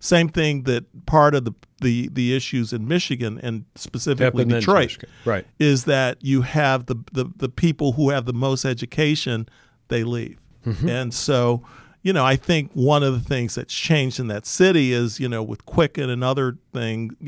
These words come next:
Speaker 1: other companies in the technology area moving their driverless cars, you're all of a sudden bringing, you know, educated people back into the state,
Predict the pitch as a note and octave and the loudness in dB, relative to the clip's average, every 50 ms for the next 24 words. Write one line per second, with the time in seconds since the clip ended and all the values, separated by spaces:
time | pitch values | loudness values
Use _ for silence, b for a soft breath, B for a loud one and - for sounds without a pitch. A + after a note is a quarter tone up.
0 | C#3+ C#3 C#3 C#3 C3+ B2+ A#2+ A2+ - - _ - E3 F3 F3 - D#3 B2+ B2 A#2+ | -2 0 0 2 2 0 0 -2 -6 -10 _ 2 2 2 2 2 0 -2 -2 -4
1 | A2+ A#2 - C3 A#2 A#2 - - D#3 C3+ A#2 B2+ C#3+ D#3+ F3+ F#3 F#3+ D#3 - C#3 | -4 -6 -8 -8 -8 -10 -8 -8 -8 -6 -4 -2 0 2 2 2 2 0 -2 -4
2 | B2+ B2 B2 A#2 A#2 A#2 A2+ A2+ A2 A2+ A2+ b b b b b b _ - B2 | -4 -2 -2 0 0 0 0 0 -2 -4 -6 b b b b b b _ 0 4
3 | B2 D3 E3+ F3+ E3+ D#3+ C3 A#2+ A2+ A2+ A2 - C#3+ C#3 C#3 D3 C#3+ C#3+ B2+ A#2+ | 6 8 8 8 8 6 2 2 0 -2 -2 0 2 4 4 4 4 2 0 -2
4 | B2 A2+ - - - - F3+ F3 D#3+ C3+ B2+ A#2+ A#2 - b b b b b b | -2 -4 -6 -4 0 2 4 6 6 6 6 4 2 -2 b b b b b b
5 | - C#3+ C#3+ C#3+ C#3+ D3 C#3+ - - D#3 C3+ B2 A#2+ B2+ C3+ C3+ C3+ C3+ C3+ C3 | 2 4 4 6 6 4 2 2 0 0 0 0 0 0 2 2 2 2 0 -4
6 | C3 B2 B2 A#2+ - - _ _ C3+ B2 B2 B2+ C3 - - _ _ _ _ - | -4 -6 -6 -8 -12 -16 _ _ -6 -6 -4 -4 -6 -8 -10 _ _ _ _ 0
7 | D3+ C#3+ C3 C#3 - - C#3+ C3 A#2 - - C3+ C3 A#2+ - B2 A2+ A#2+ B2+ A#2+ | 0 0 0 -2 -2 -2 -2 -4 -4 -4 -4 -4 -4 -2 -4 -6 -4 -4 -4 -4
8 | A2 A2 - B2 A#2 - - - - A#2 - - - A#1+ - A#2 | -6 -6 -6 -8 -10 -8 -10 -10 -8 -8 -8 -6 -6 -6 -6 -8